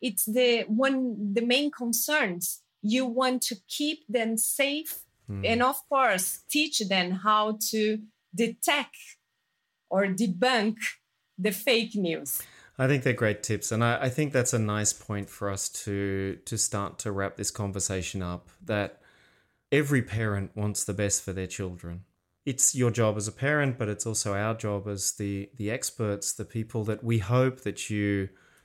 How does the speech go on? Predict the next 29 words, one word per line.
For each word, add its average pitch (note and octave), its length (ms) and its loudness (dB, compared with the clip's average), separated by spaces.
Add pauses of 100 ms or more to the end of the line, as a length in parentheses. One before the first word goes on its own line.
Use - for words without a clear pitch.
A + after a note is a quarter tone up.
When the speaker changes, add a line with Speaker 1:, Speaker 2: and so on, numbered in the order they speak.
(180)
Speaker 2:
trust G#2+ 560 -2
and G2 160 -4
would G#2 160 -6
come A2 280 -4
to A2+ 180 0
for G2+ 240 -4
information, F#2+ 840 -6 (680)
the - 80 -4
pediatricians A2 1000 0
and F#2+ 120 -4
the G2 60 -4
health A2 320 0
workers, G2 720 -4 (760)
unicef, C3 800 0 (760)
unicef A#2 840 0 (100)
dot B2 260 2
org. G2+ 400 0 (600)
There's B2+ 160 -2
a C3+ 60 2
lot C3+ 400 4
of A2+ 120 2
information G#2 640 -2
on G2 120 -4
there F#2 140 -4
for - 140 -10
parents. F#2 680 -6 (360)
And C#3 160 4
unicef B2 480 4
is, A2 260 -2